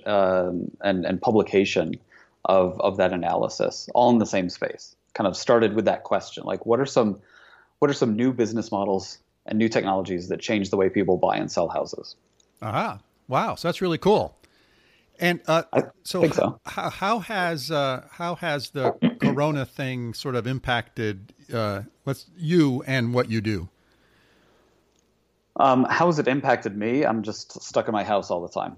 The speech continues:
Speaker 1: So I usually, I usually work from home, uh, which is not that big of a change, but I also work from coffee shops, and I'm unable to go to those coffee shops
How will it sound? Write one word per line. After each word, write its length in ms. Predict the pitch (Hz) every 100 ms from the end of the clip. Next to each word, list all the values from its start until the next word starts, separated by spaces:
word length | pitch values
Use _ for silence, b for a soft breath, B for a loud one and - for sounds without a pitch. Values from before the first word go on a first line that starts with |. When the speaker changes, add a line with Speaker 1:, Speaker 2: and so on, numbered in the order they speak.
| _
Speaker 1:
So 300 | - 117 98
I 120 | 92 110
usually, 680 | 113 117 117 113 107 104
I 40 | -
usually 280 | 208 226 185
work 220 | 143 -
from 140 | 139
home, 380 | 107 98 95 127 _ -
uh, 300 | 104 98 98
which 220 | 98 113
is 140 | 113 113
not 300 | 110 110 110
that 160 | 98
big 100 | 101
of 80 | 95
a 40 |
change, 420 | 87 - 92 95 -
but 80 |
I 40 | 107
also 260 | 110 110
work 260 | 104 104 98
from 160 | - 90
coffee 320 | 101 90 98
shops, 440 | - 147 180 - -
and 140 | 104
I'm 120 | 98
unable 440 | 95 101 101 90 95
to 120 | 101
go 120 | 95
to 100 | 92
those 180 | 87 90
coffee 300 | - - -
shops 400 | - - - -